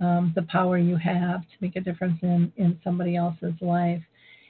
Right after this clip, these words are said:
And, um, in wrapping up, again, I just wanna thank you all. Um, uh, Marissa,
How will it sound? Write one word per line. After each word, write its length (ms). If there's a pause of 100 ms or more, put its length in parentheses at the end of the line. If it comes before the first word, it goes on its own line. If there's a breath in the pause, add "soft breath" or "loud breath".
(180 soft breath)
And, 460
um, 260
in 180
wrapping 380
up, 240
again, 480
I 100
just 200
wanna 240
thank 260
you 140
all. 600
Um, 380
uh, 200
Marissa, 640